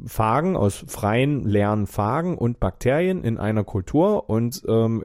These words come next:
kann diese beiden, ähm,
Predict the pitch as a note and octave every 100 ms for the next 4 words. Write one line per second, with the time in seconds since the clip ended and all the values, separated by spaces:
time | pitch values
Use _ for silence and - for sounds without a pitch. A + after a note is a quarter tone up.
0 | - A#2 A#2 A2+ A2+ E3 D#3+ A#2+ A2 A2
1 | G#2 G2+ F2+ C#2 _ - F#2+ G2 G2 G2
2 | F#2+ F#2 F2+